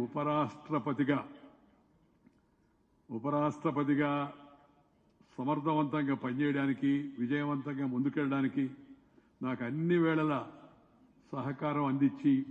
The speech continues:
అనేక విషయాల్లో నాకు కావాల్సినట్టు సమాచారాన్ని అందించి, నా తరఫున మరి సమాచారాన్ని బయటకు కూడా తెలియజేస్తున్నట్టు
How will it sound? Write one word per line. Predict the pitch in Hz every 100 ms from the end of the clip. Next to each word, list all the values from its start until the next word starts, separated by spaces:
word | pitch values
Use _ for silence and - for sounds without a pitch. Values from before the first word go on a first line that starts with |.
| - - - - _ _ _ _ _ -
అనేక | 139 156 156 151
విషయాల్లో | 135 104 151 147 143
నాకు | 135 127 -
కావాల్సినట్టు | 131 147 143 147 135 - 131
సమాచారాన్ని | 123 135 147 143 143 135 117 101 - - - -
అందించి, | 117 131 117 - 117 117 - - - - -
నా | 120 127
తరఫున | 120 135 127 143 151 127 117 - - - - -
మరి | 131 131 127 -
సమాచారాన్ని | 135 143 131 147 139 127 120
బయటకు | 135 139
కూడా | 143 120
తెలియజేస్తున్నట్టు | 135 131 135 127 139 127 123 120 127